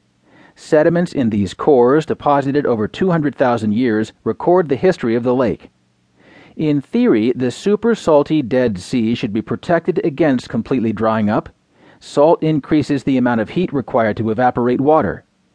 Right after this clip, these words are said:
Computer simulations have suggested that a shrinking Dead Sea should eventually stabilize as it gets saltier and saltier. But smooth pebbles buried two hundred fifty-three meters beneath the present-day lakebed suggest that the Dead Sea was once water-free.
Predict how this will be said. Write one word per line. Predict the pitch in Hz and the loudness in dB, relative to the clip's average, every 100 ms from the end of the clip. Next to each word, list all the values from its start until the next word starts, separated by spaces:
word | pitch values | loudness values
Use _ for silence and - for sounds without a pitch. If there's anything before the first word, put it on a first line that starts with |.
| _ - - | _ -20 -16
Computer | - 123 165 175 170 | -8 -4 0 4 2
simulations | - 156 139 135 127 127 120 | 2 0 2 2 2 0 -2
have | 127 | -4
suggested | - 110 107 151 - 117 | -4 -6 0 0 2 -2
that | 98 | -2
a | 95 | -4
shrinking | 85 - 147 135 113 | -6 -2 -2 0 -2
Dead | 90 123 113 92 | 0 -2 -2 -4
Sea | - 139 110 | -2 0 0
should | 98 123 110 - | -2 -2 -2 -2
eventually | 127 185 147 113 104 | 0 0 0 -2 -4
stabilize | - 190 180 107 90 87 139 - _ | -2 2 2 2 0 0 -2 -6 _
as | 120 113 | -4 -4
it | - | -4
gets | 110 - | -6 -4
saltier | - 175 175 117 113 | 0 2 2 0 0
and | 135 | 0
saltier. | - 160 156 107 73 - _ _ _ _ _ - - - | 2 2 2 0 -4 -8 _ _ _ _ _ -20 -20 -14
But | - 113 | 0 0
smooth | - - 165 156 131 | 0 -2 4 4 4
pebbles | - 160 143 127 101 | 0 0 2 2 0
buried | 139 143 131 101 | 2 2 2 -2
two | - 160 | 0 0
hundred | 143 120 | 0 -4
fifty-three | - 156 143 120 151 135 | -2 -2 0 -4 0 0
meters | 120 139 127 120 | 2 0 0 -2
beneath | 113 123 143 | -2 0 0
the | 110 | -4
present-day | - 139 117 110 120 107 | 0 0 0 -2 -2 0
lakebed | 101 139 160 101 90 98 | 0 0 0 -2 -4 -4
suggest | - 87 110 113 - | -8 -6 -4 -4 -4
that | 107 | -6
the | 101 | -6
Dead | 82 123 120 | -4 -4 -4
Sea | 101 131 143 | -4 -2 0
was | 131 113 101 | 2 0 -2
once | 101 143 156 | -2 -2 -2
water-free. | 104 104 127 131 185 160 78 | -2 0 0 0 2 2 0